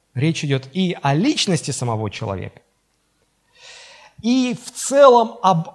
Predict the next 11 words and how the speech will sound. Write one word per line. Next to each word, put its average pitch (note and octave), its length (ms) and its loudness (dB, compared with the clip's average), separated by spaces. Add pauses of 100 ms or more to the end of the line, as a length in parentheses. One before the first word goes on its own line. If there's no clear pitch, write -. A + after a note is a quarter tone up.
общей B3+ 460 0
принадлежности G3+ 1000 -2
к - 100 -8
определенному F#3 880 0
роду. D#3+ 680 0 (260)
Ну, F3+ 200 0
например, A#3+ 720 2
когда, G#3+ 540 0
когда D#3 300 0
я A3 120 2
говорю, F#3+ 460 2